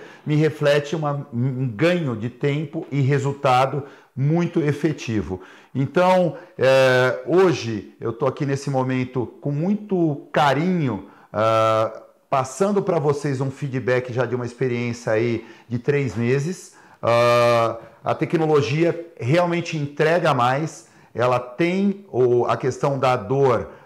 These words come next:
ah, num, num patamar equiparado ao antigo, mas entregando três vezes mais,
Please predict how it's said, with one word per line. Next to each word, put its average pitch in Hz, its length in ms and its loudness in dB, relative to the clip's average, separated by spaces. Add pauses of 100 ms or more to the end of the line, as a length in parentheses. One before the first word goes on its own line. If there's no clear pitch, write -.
(100)
ah, 110 340 2
num, 135 220 -2
num 139 340 -2
patamar 127 1300 2
equiparado 147 760 2
ao 165 60 2
antigo, 143 480 -2
mas 135 200 0
entregando 143 560 0
três 139 320 -2
vezes 120 360 0
mais, 120 540 -2